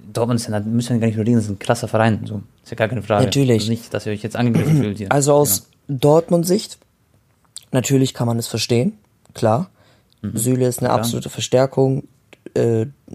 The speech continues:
Speaker 2: deutscher Nationalspieler, der wird da wahrscheinlich dann der Abwehrchef sein für die kommenden vier, fünf Jahre. Ähm,
Speaker 1: Genau.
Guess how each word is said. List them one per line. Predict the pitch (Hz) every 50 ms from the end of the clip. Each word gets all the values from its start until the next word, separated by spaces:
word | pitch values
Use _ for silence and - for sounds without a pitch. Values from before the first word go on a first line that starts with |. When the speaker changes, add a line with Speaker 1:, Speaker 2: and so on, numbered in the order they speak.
| - _ _ _ -
Speaker 2:
deutscher | - - - 123 123 120 - - 127
Nationalspieler, | 127 123 - - 131 123 127 127 - - - 123 120 123 127 131 131 - - - - - - _ -
der | 120 120 120
wird | 117 117 - _
da | - 120 113 113 - -
wahrscheinlich | 113 - 123 120 117 -
dann | - 113
der | 110 -
Abwehrchef | 123 - - - 127 - - 127 -
sein | - - 123 123 123 120
für | - 135
die | 123
kommenden | 123 - 123 131 135 131 120
vier, | 123 - - 123 -
fünf | 127 127 123 -
Jahre. | - 123 123 127 - 127 127 - - - - - - - _ _ _ - _ -
Ähm, | - 120 120 117 117 117 113 113
Speaker 1:
Genau. | 117 - 107 104